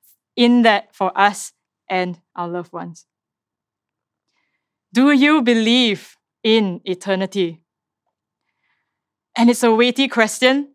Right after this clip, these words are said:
but one that I would love to encourage you to really ponder on and let the reality of Revelation twenty-one and twenty-two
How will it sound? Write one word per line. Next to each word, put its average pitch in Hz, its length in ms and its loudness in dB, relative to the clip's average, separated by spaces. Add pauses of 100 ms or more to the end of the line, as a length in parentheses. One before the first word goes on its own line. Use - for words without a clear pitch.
(420)
but 220 160 2
one 254 280 4
that 233 140 2
I 226 140 -2
would 226 260 -4
love 254 360 2
to 226 140 -2
encourage 208 680 -4
you 196 200 0
to 196 160 -10
really 214 340 0
ponder 185 440 -4
on 170 260 -6 (440)
and 220 180 2
let 262 160 2
the 220 100 -2
reality 208 580 -2
of 185 320 -4
Revelation 226 600 0
twenty-one 196 380 -4
and 180 100 -10
twenty-two 175 560 -10